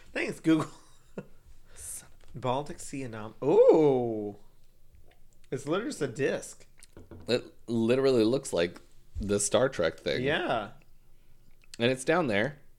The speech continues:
Speaker 2: and no one has gone to look at it because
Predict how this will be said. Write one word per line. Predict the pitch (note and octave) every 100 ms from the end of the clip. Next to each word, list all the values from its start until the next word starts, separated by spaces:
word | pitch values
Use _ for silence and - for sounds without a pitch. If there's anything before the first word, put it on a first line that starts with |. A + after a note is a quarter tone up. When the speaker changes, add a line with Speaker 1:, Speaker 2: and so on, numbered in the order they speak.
| - - - - -
Speaker 2:
and | A2 G#2 G#2+
no | A2+ B2+
one | C3 C3
has | C3 B2
gone | A2 A2+
to | A#2+
look | B2 G#2+
at | F#2+ F#2
it | C3+ -
because | A#2 - G#2+ F2+ F2 F#2 C3 D3 -